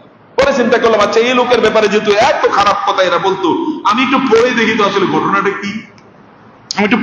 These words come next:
পড়ে দেখি।" বলছে, আমি তার একটা জীবনী নিলাম, নিয়ে পড়ে দেখলাম, সুবহানাল্লাহ, এই মানুষকে তো আমি খুঁজতেছি, যিনি আমাকে মুক্তি দিতে পারেন। আমি তো এরকম মানুষই খুঁজতেছি। আমি তার বইটা পড়ার পর, তার জীবনী পড়ার পর আমি অভিভূত হয়ে গেলাম যে আমার স্বপ্নের মানুষ তো ইনি,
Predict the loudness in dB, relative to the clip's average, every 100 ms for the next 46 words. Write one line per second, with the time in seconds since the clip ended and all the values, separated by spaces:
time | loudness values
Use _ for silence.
0 | 2 2 0 0 -4 -6 -8 -4 -2 0
1 | 0 0 0 0 2 2 0 -2 -4 -6
2 | -16 -20 -20 -20 -6 0 2 2 2 2
3 | 2 0 0 0 0 0 2 2 2 0
4 | 0 0 -2 -8 -12 -16 -20 -20 -20 -20
5 | -20 -20 _ 0 2 2 2 0 0 0
6 | 2 0 0 0 0 0 0 2 2 2
7 | 0 0 0 0 0 0 0 0 -2 -4
8 | -6 -10 -14 -6 -2 0 0 0 -2 0
9 | 0 0 0 -2 -2 -4 -6 -10 -12 -14
10 | -20 -8 -2 0 2 2 2 2 2 2
11 | 2 2 2 2 2 2 0 0 0 0
12 | 2 2 2 0 2 2 2 2 2 2
13 | 2 0 0 -4 -10 -12 -6 -2 0 2
14 | 0 0 -2 0 0 0 0 -2 -4 -6
15 | -6 -10